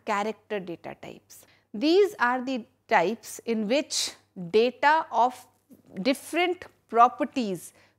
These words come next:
features can be stored. Depending on the data that I want to store, I use that particular data type. Let's do these three basic data types. First one is integer,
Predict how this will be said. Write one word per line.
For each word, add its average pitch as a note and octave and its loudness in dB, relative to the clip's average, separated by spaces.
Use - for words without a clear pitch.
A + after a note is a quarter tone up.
features C#4 0
can A3 -2
be G#3+ -4
stored. E3 -10
Depending D4+ -2
on E4 0
the D#4+ 0
data G#3+ 2
that C#4+ 0
I A#3 0
want A#3 -6
to B3 -6
store, G3+ -4
I C4+ 6
use C4+ 0
that G#3 0
particular G3 -6
data D#3+ -12
type. - -18
Let's C#4 0
do C4+ 0
these A#3 -4
three C4 -6
basic G3 -4
data F3 -6
types. F#3 -10
First C#4 0
one B3+ -4
is A3 -6
integer, F#3 -6